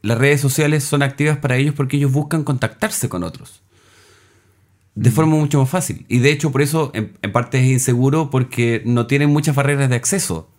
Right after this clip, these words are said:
Speaker 1: sino mientras más pueda po-, ponerme a mí en internet para que la gente me contacte, mejor. Pero ese contacto implica que luego yo quiero llegar al siguiente paso, de una u otra manera. Puede ser digital o no, puede ser mediado por la tecnología o no,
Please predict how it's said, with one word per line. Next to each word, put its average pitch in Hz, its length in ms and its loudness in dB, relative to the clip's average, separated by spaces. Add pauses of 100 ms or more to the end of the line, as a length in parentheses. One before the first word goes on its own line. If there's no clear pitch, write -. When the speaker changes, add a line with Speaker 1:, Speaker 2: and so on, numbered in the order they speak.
(160)
Speaker 1:
sino 135 480 0 (500)
mientras 127 380 2
más 156 320 2
pueda 185 480 0 (420)
po-, - 180 -8 (120)
ponerme 165 380 4
a 160 40 2
mí 170 200 2
en 170 100 4
internet 156 520 2
para 143 160 -2
que 135 80 -2
la 127 80 2
gente 151 220 -2
me 156 100 0
contacte, 143 480 -2
mejor. 135 360 0 (640)
Pero 139 140 4
ese 175 240 0
contacto 165 520 -2
implica 196 640 -2 (200)
que 143 120 0
luego 170 300 2
yo 170 120 2
quiero 175 160 2
llegar 165 240 0
al 156 80 -4
siguiente 139 320 0
paso, 131 400 -4
de 110 200 -2
una 185 200 4
u 180 40 4
otra 165 180 2
manera. 147 400 0 (800)
Puede 208 240 2
ser 208 180 -2
digital 156 360 0
o 151 60 2
no, 143 220 0
puede 127 200 0
ser 135 280 0
mediado 123 320 2
por 156 100 -2
la 151 100 0
tecnología 135 500 0
o - 40 4
no, 127 220 -2